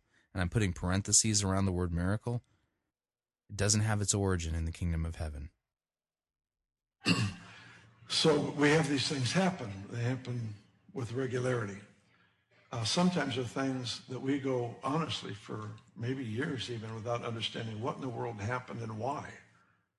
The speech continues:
Speaker 2: But it happened at such a key moment, there's no way to question that it was the Lord. August twelfth, um, our
Speaker 1: No, actually, there is a way to question whether or not it's from the Lord.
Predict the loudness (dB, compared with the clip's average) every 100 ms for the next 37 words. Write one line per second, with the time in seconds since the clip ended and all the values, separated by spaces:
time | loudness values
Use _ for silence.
0 | _ _ _ _ -6 -4 -2 0 -2 -4
1 | -8 -4 -4 -2 -6 -2 0 0 0 -2
2 | -4 -6 -6 -4 -4 -4 -4 -4 -4 -6
3 | -6 -4 -4 -4 -6 -6 -8 -10 -8 -8
4 | -8 -10 -18 _ _ _ _ _ _ _
5 | _ _ _ -20 _ _ _ _ 2 2
6 | 2 0 -2 0 2 2 0 -10 -16 -20
7 | -20 -20 _ _ _ -20 -20 _ _ _
8 | -12 -8 -6 -6 -10 -14 -20 _ _ _
9 | -6 4 6 6 4 4 4 4 4 6
10 | 6 6 4 4 4 4 4 0 0 2
11 | 2 4 2 2 0 0 2 2 0 -2
12 | -4